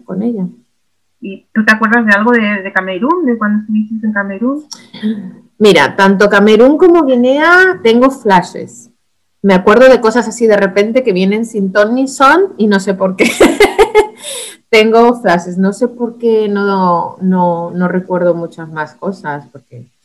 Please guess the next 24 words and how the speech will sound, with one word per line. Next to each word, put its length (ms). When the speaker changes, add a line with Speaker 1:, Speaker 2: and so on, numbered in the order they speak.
Speaker 1:
quieras 280
o 40
no, 200
salí 260
de 60
España, 500
de 140
Guinea 300
con 140
cinco 300
años. 280
Pero 180
de 80
Guinea 400
tengo, 880
tengo 200
memoria. 380
De 80
hecho, 160
en 60
el 120
dos 180
mil 280
diez 280